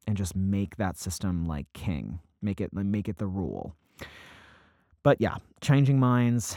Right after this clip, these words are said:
a little bit of A D H D energy coming in at the end of the year with that retrograde. So that's it. Those are, those are the big highlights. There's some other stuff. Mars is doing his thing. He's gonna be going direct, like I said, January twelfth.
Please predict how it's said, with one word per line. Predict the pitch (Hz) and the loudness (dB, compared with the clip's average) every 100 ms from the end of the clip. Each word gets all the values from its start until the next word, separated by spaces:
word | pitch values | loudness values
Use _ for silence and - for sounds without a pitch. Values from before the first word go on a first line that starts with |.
| - | -6
a | 123 | -2
little | 110 110 104 | 0 0 0
bit | 104 | 0
of | 101 | 0
A | 98 | 0
D | 98 | -2
H | 98 - | -2 -6
D | - 98 | -4 -2
energy | 95 92 92 | 0 -2 -4
coming | 98 95 92 | -2 0 0
in | 87 92 - | 0 -2 -4
at | 90 - | -6 -4
the | 87 | -4
end | 82 85 | -4 -6
of | 82 | -4
the | 85 | -4
year | 80 71 | -4 -4
with | 76 80 | -8 -8
that | 71 60 | -8 -8
retrograde. | 52 - 65 55 64 - _ _ _ - _ _ _ _ - _ - | -10 -12 -12 -12 -12 -16 _ _ _ -20 _ _ _ _ -20 _ -10
So | - | 0
that's | 147 175 - | 6 6 8
it. | 190 247 - - | 6 6 2 -4
Those | 131 151 | 2 4
are, | 175 170 | 4 2
those | - 175 180 | 4 4 4
are | |
the | 185 | 2
big | 143 139 143 | 4 4 4
highlights. | 143 127 131 143 180 | 4 2 4 2 0
There's | - 156 | 0 0
some | 170 | 4
other | 147 151 | 4 2
stuff. | - 123 135 151 | 2 4 4 2
Mars | 117 120 135 | 2 2 0
is | 135 | 0
doing | 143 | 2
his | 147 - | 2 0
thing. | 135 135 139 151 | 2 2 2 2
He's | 147 113 | 0 0
gonna | 117 | -2
be | 113 120 117 - 104 - - - | 0 0 -2 -4 -8 -10 -14 -8
going | 110 113 | -2 0
direct, | 127 123 110 - | 0 0 0 -2
like | 107 | -4
I | 117 | -4
said, | - 107 110 | -2 0 0
January | 104 92 120 | -2 -4 -4
twelfth. | - 120 110 113 | -2 0 2 0